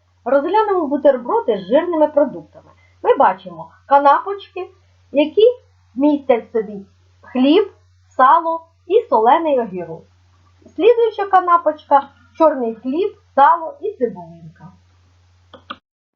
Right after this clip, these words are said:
Зараз розглянемо гарячі бутерброди. Готують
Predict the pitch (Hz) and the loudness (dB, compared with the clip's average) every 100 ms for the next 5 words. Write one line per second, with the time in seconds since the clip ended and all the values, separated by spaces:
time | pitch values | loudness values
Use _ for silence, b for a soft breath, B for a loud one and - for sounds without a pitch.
0 | _ _ _ _ _ _ _ _ _ _ | _ _ _ _ _ _ _ _ _ _
1 | _ 214 254 277 254 254 277 277 311 427 | _ -4 2 2 0 0 0 0 0 0
2 | 427 220 196 214 311 392 359 294 294 311 | -2 -8 -8 -6 -6 -6 -8 -10 -6 -6
3 | 247 165 165 - _ _ _ _ _ _ | -6 -12 -14 -20 _ _ _ _ _ _
4 | _ _ - 220 302 480 508 415 - | _ _ -12 -4 0 4 4 4 -4